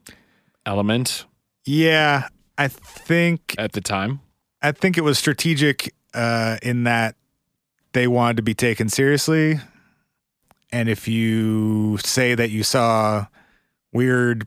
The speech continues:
Speaker 2: people, beings inside of a U F O in a field, you're less likely to be taken seriously.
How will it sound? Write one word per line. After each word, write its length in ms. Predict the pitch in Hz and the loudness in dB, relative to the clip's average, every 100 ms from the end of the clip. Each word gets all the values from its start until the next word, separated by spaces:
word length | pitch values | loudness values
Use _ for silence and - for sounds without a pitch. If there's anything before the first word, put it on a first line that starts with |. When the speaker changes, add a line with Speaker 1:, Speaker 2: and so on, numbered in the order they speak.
| - | -6
Speaker 2:
people, 520 | - 151 147 139 135 139 | -2 0 2 2 2 2
beings 560 | 131 139 143 143 143 | 2 2 2 2 0
inside 400 | 127 127 139 131 | 0 0 2 2
of 100 | 123 | 2
a 60 | 123 | 0
U 160 | 123 127 | 2 0
F 120 | - | 2
O 200 | 151 147 | 2 2
in 80 | 147 | 0
a 40 | |
field, 580 | - 151 151 147 139 135 - _ - | 0 0 2 2 0 -4 -10 _ -10
you're 200 | 117 117 | -4 -2
less 240 | 117 - | -2 -2
likely 220 | 120 117 | -2 -2
to 60 | 120 | -2
be 100 | 120 | 0
taken 260 | 127 123 120 | 0 -2 0
seriously. 520 | 143 147 - 170 | 0 0 0 -2